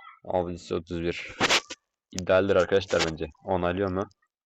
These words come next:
Başarıyla değiştirildi arkadaşlar. Çok güzel bir nick. Hemen bir yayınlara bakalım. Önerili, önerilerden bakalım arkadaşlar. Yayınlara gidip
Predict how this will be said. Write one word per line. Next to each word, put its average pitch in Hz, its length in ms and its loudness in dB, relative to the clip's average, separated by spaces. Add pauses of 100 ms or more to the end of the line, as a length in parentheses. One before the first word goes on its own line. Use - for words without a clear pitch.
(520)
Başarıyla 95 520 4
değiştirildi 92 480 0
arkadaşlar. 92 560 0 (160)
Çok 101 160 6 (100)
güzel 92 220 4 (120)
bir 92 60 6
nick. 87 300 -2 (1200)
Hemen 101 320 2
bir 104 60 -4
yayınlara 101 460 4
bakalım. 98 320 2 (720)
Önerili, 98 480 0 (280)
önerilerden 95 640 2
bakalım 95 260 0
arkadaşlar. 90 580 0 (960)
Yayınlara 107 460 2
gidip - 380 0